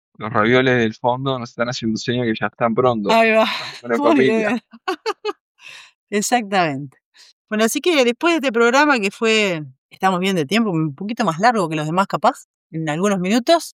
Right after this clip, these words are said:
Speaker 2: eh, los dejamos dantescos que sigan pensando y que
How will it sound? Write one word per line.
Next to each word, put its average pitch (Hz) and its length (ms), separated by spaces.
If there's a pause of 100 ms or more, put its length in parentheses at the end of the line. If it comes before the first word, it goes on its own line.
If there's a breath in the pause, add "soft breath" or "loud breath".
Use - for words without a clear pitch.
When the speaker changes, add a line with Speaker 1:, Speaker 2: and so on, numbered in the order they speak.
Speaker 2:
eh, 147 260
los 175 120
dejamos 220 340
dantescos 202 400
que 175 120
sigan 190 280
pensando 185 560
y 170 100
que 160 380